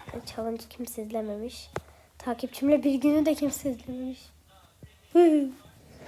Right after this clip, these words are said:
Ama onlar sıkıcıydı, boş verin siz. Toka Me Time öz bakım rutinimi izlemeyi unutmayın ama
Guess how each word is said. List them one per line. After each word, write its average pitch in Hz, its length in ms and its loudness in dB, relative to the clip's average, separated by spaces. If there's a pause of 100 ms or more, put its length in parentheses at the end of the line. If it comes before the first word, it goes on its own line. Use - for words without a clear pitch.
(100)
Ama 381 200 6
onlar 262 360 4
sıkıcıydı, 240 560 -2
boş 233 280 -4
verin 185 140 0
siz. 233 300 -2 (3000)
Toka 285 260 -2
Me 269 240 -2
Time 277 340 -4
öz 240 220 -2
bakım 226 320 -8
rutinimi 220 400 -8
izlemeyi 220 520 -6
unutmayın 208 400 -10
ama 214 200 -6